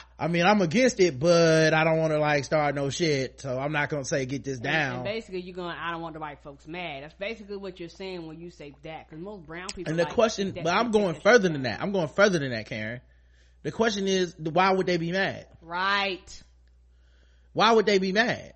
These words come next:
Speaker 1: We don't have any Hitler high schools in America. There's a reason for that. You know what I <laughs> mean? Like, we don't have, we don't even name kids Adolf. There's a reason for that.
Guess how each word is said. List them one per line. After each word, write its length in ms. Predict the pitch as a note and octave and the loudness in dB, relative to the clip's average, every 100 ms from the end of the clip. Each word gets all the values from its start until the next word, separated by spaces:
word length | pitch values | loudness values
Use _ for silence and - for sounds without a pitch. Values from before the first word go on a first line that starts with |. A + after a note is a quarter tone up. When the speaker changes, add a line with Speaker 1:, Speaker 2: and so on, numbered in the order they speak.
| _ _ _ _ _ _ _ _ _ _ _ - | _ _ _ _ _ _ _ _ _ _ _ 0
Speaker 1:
We 100 | A#3+ | 4
don't 140 | B3 | 6
have 260 | A#3+ C4 B3 | 6 6 6
any 160 | A3 | 2
Hitler 340 | E3+ B3 G#3 G3+ | 2 2 2 2
high 220 | A3 B3 | 4 2
schools 360 | F#3+ F3 D3+ | 2 0 0
in 80 | D#3+ | -2
America. 540 | D#3 G3+ F#3 A#2 G2 - _ _ _ _ _ _ _ _ - | -2 0 0 -2 -10 -20 _ _ _ _ _ _ _ _ 0
There's 180 | G3+ A3 | 2 4
a 80 | |
reason 300 | G3 B3 G#3+ | 4 4 2
for 140 | F3+ D3+ | -2 -4
that. 260 | G2+ - _ _ _ _ _ _ _ _ _ _ _ | -4 -10 _ _ _ _ _ _ _ _ _ _ _
You 120 | - G#3 | 0 2
know 120 | A3+ | 4
what 140 | A3+ | 4
I 40 | - | 2
<laughs> 80 | - | 2
mean? 160 | B3 - | 2 4
Like, 220 | G#3+ G3 | 4 4
we 120 | G#3+ | 4
don't 220 | B3 G#3+ | 2 2
have, 520 | A3 A3 G#3+ G3+ F#3 - - - - - | 2 2 2 2 0 -4 -20 -20 -14 -2
we 100 | B3 | 0
don't 140 | C#4 | 2
even 180 | B3+ A3+ | 2 4
name 240 | A3 A3+ | 4 2
kids 300 | G#3 A3+ G3+ | 0 0 0
Adolf. 640 | F3 A3 F#3+ B2+ F#2 - - _ _ _ _ _ _ _ _ _ _ | 4 6 6 2 -4 -14 -20 _ _ _ _ _ _ _ _ _ _
There's 180 | E3+ G3 | -4 0
a 100 | G3+ | 2
reason 400 | F#3+ B3 A3+ G#3 | 2 2 2 0
for 120 | E3 | 0
that. 320 | C3+ A2+ - | -4 -4 -10